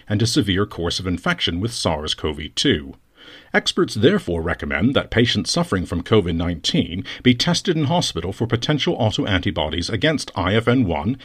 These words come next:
and I F N one mutations in order to better assess and predict the course of the infection.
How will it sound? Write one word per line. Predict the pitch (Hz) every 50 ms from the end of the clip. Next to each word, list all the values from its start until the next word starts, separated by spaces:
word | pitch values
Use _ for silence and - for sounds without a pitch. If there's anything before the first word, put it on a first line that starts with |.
| - -
and | - 107 107
I | 104 101 101
F | 104 110 -
N | 131 113 101
one | 87 87 90 92
mutations | 90 90 92 85 - - 196 208 196 - - - 85 107 113 - - - - -
in | 120
order | 135 131 147 143
to | 120 - -
better | - 117 123 131 143 135
assess | 117 - - 78 69 - - -
and | 104 95
predict | - 120 117 - - - -
the | -
course | - - 80 71 - - -
of | 82
the | 80 82
infection. | 82 78 78 - 120 101 - - - 80 71 67